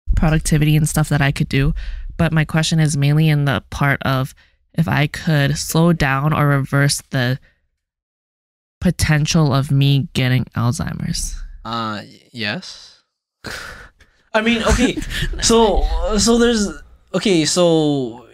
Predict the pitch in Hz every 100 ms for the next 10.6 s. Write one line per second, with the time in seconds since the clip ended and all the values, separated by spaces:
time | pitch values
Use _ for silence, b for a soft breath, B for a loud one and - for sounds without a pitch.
0 | 135 175 170 156 - 170 170 202 202 196
1 | 165 165 - 185 208 202 170 123 110 -
2 | 160 156 139 127 139 131 127 117 120 -
3 | 117 101 131 120 110 - 107 120 143 123
4 | B B B B - 135 123 110 85 _
5 | _ _ _ _ _ - 143 156 143 143
6 | 170 175 139 120 113 - 113 107 - -
7 | 113 107 113 117 104 110 120 104 110 110
8 | 104 104 104 107 107 104 107 120 120 107
9 | 107 104 104 101 95 107 107 104 - 101
10 | 101 113 - 120 113 107